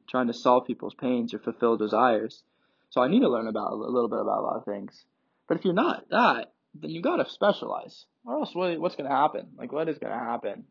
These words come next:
And if, if you're just, like, if you're not trying to be an entrepreneur, you're not trying to be an employer, and you're just trying to make some money, um,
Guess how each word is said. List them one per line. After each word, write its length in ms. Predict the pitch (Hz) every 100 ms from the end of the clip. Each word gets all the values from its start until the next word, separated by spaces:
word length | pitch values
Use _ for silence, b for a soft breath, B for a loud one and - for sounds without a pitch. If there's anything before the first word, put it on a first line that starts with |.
| -
And 140 | 170
if, 80 | 190
if 260 | 233 233 240
you're 140 | 294
just, 200 | 269 -
like, 140 | 170 156
if 200 | 165 180
you're 100 | 220
not 280 | 151 156
trying 220 | - 175 170
to 60 |
be 140 | 170 165
an 40 |
entrepreneur, 600 | 165 165 - 170 175 170
you're 120 | 131
not 220 | 123 131
trying 220 | - 143 139
to 80 |
be 160 | 135 135
an 60 | 135
employer, 500 | 131 135 135 131 -
and 120 | -
you're 120 | 117
just 180 | 135 -
trying 160 | 139
to 60 | 127
make 160 | 120 120
some 180 | 123
money, 320 | 113 117 131 143 _ _ _ _ _ _ _ _ _ -
um, 440 | 120 117 110 110